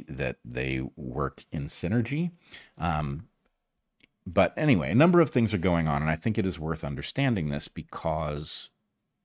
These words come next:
I mean, let's face it, everything is riding on our ability to repel tyranny at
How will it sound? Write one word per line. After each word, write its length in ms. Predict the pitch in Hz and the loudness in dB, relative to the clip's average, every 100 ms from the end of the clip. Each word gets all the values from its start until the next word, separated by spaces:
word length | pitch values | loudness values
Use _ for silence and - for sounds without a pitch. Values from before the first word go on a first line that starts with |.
| _ _ _ _ | _ _ _ _
I 60 | - | -16
mean, 140 | - - | -10 -8
let's 240 | 80 - | -6 -6
face 300 | - - - | -4 -4 -6
it, 160 | - _ _ _ _ _ _ - | -14 _ _ _ _ _ _ -8
everything 680 | 92 87 69 - 69 62 64 | -8 -6 -10 -8 -10 -10 -10
is 120 | 65 | -12
riding 400 | 62 69 71 64 | -8 -6 -4 -6
on 120 | 64 58 | -8 -8
our 120 | 64 | -10
ability 640 | 60 64 62 60 55 55 - | -10 -10 -10 -10 -12 -12 -12
to 480 | - 62 58 53 50 _ - | -10 -10 -10 -12 -16 _ -18
repel 600 | 67 - - 76 65 65 | -16 -14 -6 -4 -4 -8
tyranny 720 | - 76 71 60 57 57 98 _ - | -8 -8 -6 -8 -10 -12 -16 _ -20
at 160 | 123 | -16